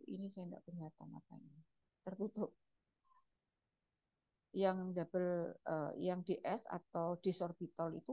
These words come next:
masih naik terus, ya, masih bisa naik terus. Yang lain juga masih meningkat terus, P L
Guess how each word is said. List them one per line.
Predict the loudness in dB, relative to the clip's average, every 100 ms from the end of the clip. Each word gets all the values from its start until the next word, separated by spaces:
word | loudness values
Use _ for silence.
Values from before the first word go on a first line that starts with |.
| -4
masih | -4 -2
naik | -2 -2 -2
terus, | -4 -4 -4
ya, | -6 -6 _ _ _ _ _ _ -10
masih | -8 -6
bisa | -2 -2
naik | 0 -2 -4
terus. | -6 -6 -10 -20 _ _ 2
Yang | 4 4
lain | 2 2
juga | 0 -2 -2
masih | -8 -4 -4
meningkat | -4 -4 -8
terus, | -8 -10 -10 -6
P | -4
L | -2